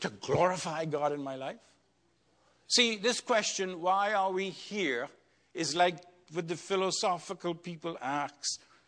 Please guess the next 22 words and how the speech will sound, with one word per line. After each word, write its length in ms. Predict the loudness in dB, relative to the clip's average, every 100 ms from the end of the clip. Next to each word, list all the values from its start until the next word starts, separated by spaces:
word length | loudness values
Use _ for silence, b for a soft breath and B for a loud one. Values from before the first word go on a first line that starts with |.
| b b b b -2
"Why 200 | 0 2
am 100 | 0
I 100 | -2
here? 300 | -2 -2 -6 -18 _ _ _ -6
Where 120 | -4
am 80 | -2
I 120 | -2
going?" 480 | 0 0 -2 -8 -16 _ _ _ 2
Well, 300 | 4 4 -2 -6
this 200 | -4 -2
has 240 | -2 -4 -4
to 100 | -4
do 280 | -2 -2
with 460 | -2 -4 -4 -4 -6 -20 _ _ _ -20
the 60 |
purpose 440 | -12 -6 -4 -4 -6
of 100 | -8
the 80 | -8
church, 540 | -6 -8 -10 -14 -14 _ _ _
why 640 | -12 -6 -4 -4 -4 -8 -12 -16
the 60 |
church 560 | -10 -6 -4 -2 -2